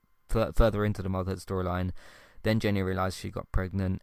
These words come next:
and then it went on from there. So in terms of me saying lasted longer, I wasn't talking about because she loses a child. I was saying because Salone's story for that starts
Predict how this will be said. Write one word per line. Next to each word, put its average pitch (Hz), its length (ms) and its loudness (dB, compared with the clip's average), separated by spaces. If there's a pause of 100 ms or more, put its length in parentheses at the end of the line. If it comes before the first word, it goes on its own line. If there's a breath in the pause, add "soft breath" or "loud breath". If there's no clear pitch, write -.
(120)
and 90 160 0
then 92 100 0
it - 160 -4
went 92 180 0
on 90 140 -2
from - 200 -4
there. 98 180 0
So 117 120 -2
in 107 80 0
terms 127 180 2
of 107 80 0
me 107 80 2
saying 95 280 0
lasted 92 400 -2
longer, 90 280 -2
I - 20 2
wasn't 92 300 -2
talking 87 240 -2
about 85 220 -4
because 95 240 -8
she 90 100 -10
loses 90 340 -4
a 90 80 -8
child. 104 380 2 (400 loud breath)
I - 60 -4
was 92 100 -2
saying 92 200 -2
because 90 240 -8
Salone's 90 600 -2 (880)
story 104 360 4
for 104 240 8
that 95 220 0
starts - 460 -6